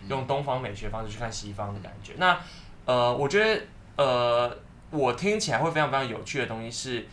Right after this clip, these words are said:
Speaker 1: 像这样的内容，其实我不是说台湾没有，但是其实台湾对这种很，很 niche 或者很比较窄的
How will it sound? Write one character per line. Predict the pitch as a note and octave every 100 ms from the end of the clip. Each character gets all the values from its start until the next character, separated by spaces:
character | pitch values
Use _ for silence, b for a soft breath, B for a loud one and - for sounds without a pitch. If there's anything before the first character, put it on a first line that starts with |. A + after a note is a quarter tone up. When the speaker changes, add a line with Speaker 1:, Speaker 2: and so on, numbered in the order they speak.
| B B
Speaker 1:
像 | - A3+ G3+
这 | G3+
样 | D#3+
的 | B2+
内 | D3 C3+
容， | A2 A2+
其 | B2
实 | A2 A2 G2+ B2
我 | B2+
不 | - C#3+
是 | E3+
说 | D3+ C#3+
台 | - A2+
湾 | B2
没 | A2+
有， | - -
但 | C#3+
是 | D3+
其 | - A2+
实 | A2+
台 | - A#2
湾 | A#2 B2 C#3
对 | B2
这 | A2
种 | B2 A2 A2 B B B -
很， | - G#2+ G2+ G2+ - - - - - -
很 | - B2 G2+ G2+ D#3+
niche | E3+ A#2 -
或 | B2+
者 | C3
很 | A#2
比 | G#2
较 | A2
窄 | -
的 | G#2